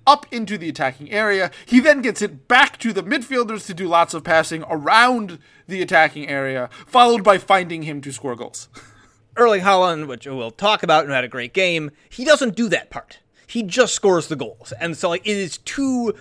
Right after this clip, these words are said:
Speaker 2: very different players. And, but Mbappe is giving you just as many goals. So,
Speaker 1: Yep.
Speaker 2: like,
Speaker 1: Yeah. No, it's, it's young Cristiano Ronaldo stuff is what it is.
Speaker 2: That, that's the thing, is this is, this is exactly what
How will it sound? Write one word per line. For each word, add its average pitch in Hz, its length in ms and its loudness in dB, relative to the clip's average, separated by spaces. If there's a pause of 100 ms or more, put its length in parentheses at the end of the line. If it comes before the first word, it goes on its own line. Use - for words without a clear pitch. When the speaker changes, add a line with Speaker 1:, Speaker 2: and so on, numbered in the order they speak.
(120)
Speaker 2:
very 226 580 -2
different 147 680 -10
players. 113 640 -12 (380)
And, 185 380 0
but 208 160 0
Mbappe 214 300 4
is 196 160 2
giving 185 200 -2
you 175 100 -8
just 160 340 -8
as 135 140 -10
many 143 220 -8
goals. 117 300 -14
So, 170 280 -2
Speaker 1:
Yep. 151 140 -6
Speaker 2:
like, - 440 -2
Speaker 1:
Yeah. 156 220 -4 (360)
No, 440 300 0
it's, 294 280 0
it's 320 280 -2
young 269 480 0
Cristiano 262 480 0
Ronaldo 226 500 -2
stuff 113 380 -6
is 139 100 -10
what 156 220 -4
it 135 100 -4
is. - 520 -10 (500)
Speaker 2:
That, 269 320 -4
that's - 280 -2
the 262 120 6
thing, 226 240 0
is 147 140 -4
this 233 200 -4
is, 214 240 -8
this 240 200 -6
is 226 140 -12
exactly 220 1080 -6
what 185 480 -4